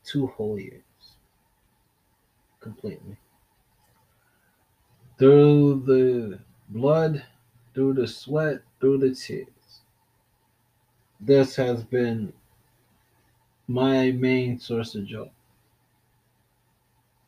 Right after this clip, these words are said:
I believe that. All right.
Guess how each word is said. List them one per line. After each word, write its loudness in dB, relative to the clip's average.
I -2
believe -6
that. -20
All 6
right. 2